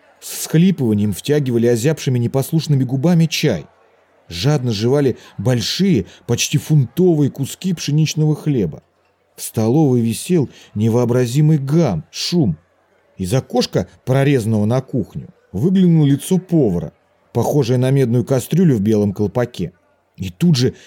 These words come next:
появился противень с новыми свежими кусками хлеба. В углу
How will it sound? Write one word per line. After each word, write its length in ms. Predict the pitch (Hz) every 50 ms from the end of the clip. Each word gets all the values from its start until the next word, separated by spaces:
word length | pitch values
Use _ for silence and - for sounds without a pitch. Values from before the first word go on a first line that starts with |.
| - _ -
появился 500 | 117 107 113 117 143 156 143 - 139 -
противень 560 | - 143 160 180 180 - 156 131 117 101 - - - -
с 160 | - - -
новыми 440 | 131 131 156 175 170 139 127 120 113
свежими 480 | - - 143 156 180 185 135 131 123 -
кусками 460 | - 113 - - - 127 127 139 143
хлеба. 480 | - - 147 131 117 95 78 - - - _ _ _ _ _ _ _ _ _ _ _
В 180 | - 92 113 131
углу 420 | 127 123 175 214 226 214 147